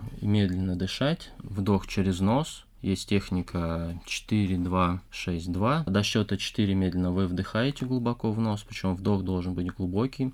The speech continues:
живот должен надуваться. Потом вы задерживаете на счёт два дыхание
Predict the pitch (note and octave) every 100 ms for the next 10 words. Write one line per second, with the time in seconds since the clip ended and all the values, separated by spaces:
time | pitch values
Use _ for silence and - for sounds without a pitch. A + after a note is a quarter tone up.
0 | - G2+ F#2+ G2+ G2 F#2+ G2 F#2+ F#2+ F#2+
1 | F#2+ F2+ - F#2+ A#2 A#2+ G#2+ F#2 - G2+
2 | G2+ G#2 F2+ F2+ F2+ - F#2 F2+ F2+ F#2
3 | - G2 F2 F2+ F2+ F2 F2 - - -
4 | - F#2 - A#2 D3 D#3+ D#3+